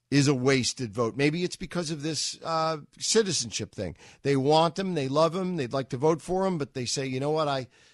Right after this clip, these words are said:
I, I can't, I can't vote for him." Okay? Marco Rubio is making the case right now. That's why it needs to be me. And gun to the head, a lot of voters, we just don't know if enough, but a lot of voters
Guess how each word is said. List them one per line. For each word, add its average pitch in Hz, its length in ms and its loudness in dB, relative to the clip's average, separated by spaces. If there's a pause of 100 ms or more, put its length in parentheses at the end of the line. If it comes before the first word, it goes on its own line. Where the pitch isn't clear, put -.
(120)
I, 110 200 -12
I 120 40 -10
can't, 135 340 -4
I 113 100 -8
can't 131 260 -2
vote 180 200 -2
for - 220 -10
him." - 140 -12 (1600)
Okay? 139 220 -2 (920)
Marco 208 440 4
Rubio 135 840 0 (140)
is 131 240 0
making 143 480 2
the 123 60 -2
case 220 400 0
right 101 240 0
now. 92 400 -4 (340)
That's 175 320 6
why 156 320 8
it 151 200 2
needs 135 380 2
to 139 120 0
be 123 220 2
me. 120 400 4
And 113 280 2
gun 196 320 8
to 226 100 0
the 214 120 2
head, 233 440 4 (2000)
a 143 120 4
lot 170 340 8
of 226 100 8
voters, 185 480 10
we 139 160 2
just 165 180 0
don't 190 240 4
know 202 300 6
if 175 140 -2
enough, 185 480 4
but 131 140 0
a 127 40 0
lot 143 300 4
of 202 80 2
voters 196 540 4